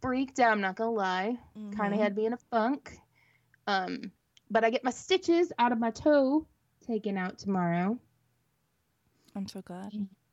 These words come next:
Speaker 1: I am too, because I can't really bend
Speaker 2: Oh,
Speaker 1: much.
Speaker 2: yeah.
Speaker 1: So it's like every time I do bend my toe, I'm like, "Ugh!" But,
Speaker 2: Yeah.
Speaker 1: um,
Speaker 2: I mean, the
Speaker 1: yeah,
Speaker 2: pain's,
Speaker 1: so we're
Speaker 2: the pain's
Speaker 1: Huh?
Speaker 2: gonna stay there <laughs>
Speaker 1: Yeah, it's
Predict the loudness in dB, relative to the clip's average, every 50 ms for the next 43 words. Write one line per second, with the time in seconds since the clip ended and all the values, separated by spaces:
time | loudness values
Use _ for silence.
0 | _ _ _ _ _ _ _ 2 4 6 6 6 6 4 2 -2 2 6 8 8
1 | 8 8 8 6 4 4 4 4 4 4 0 -4 _ -6 -4 2 4 4 6 6
2 | 6 6 6 4 4 4 4 4 6 6 6 6 6 4 0 -6 -16 _ _ _
3 | _ _ _ _ _ _ _ _ -8 -4 0 2 4 4 2 2 -2 -4 -4 -6
4 | -12 _ _ _ _ _ _ _ _ _ _ _ _ _ _ _ _ _ _ -4
5 | -4 -4 0 0 0 2 2 2 0 0 0 0 2 2 4 4 2 2 2 0
6 | 0 2 2 2 2 2 4 4 2 2 2 2 4 4 4 4 2 0 2 2
7 | 4 4 4 2 0 -4 -8 _ -20 -20 -20 -20 _ _ _ _ -2 0 0 0
8 | -2 -4 -8 -16 -20 -20 -20 _ -12 -8 -6 -4 -4 -4 -4 -4 -6 -8 _ _
9 | _ _ _ _ _ _ _ -10 -8 -8 -8 -8 -2 2 4 4 4 4 4 2
10 | 2 2 2 -2 -6 -6 -8 -10 -12 -10 -6 -4 -4 -2 2 4 4 4 2 0
11 | -6 -12 -10 -10 -8 -8 -8 -6 -4 -2 -2 -2 -4 -8 -12 -16 -20 _ _ _
12 | -20 -20 _ _ _ _ _ _ -20 -20 _ _ -12 -8 -2 0 2 4 6 6
13 | 6 4 2 0 -6 -10 -16 -16 -16 -16 -16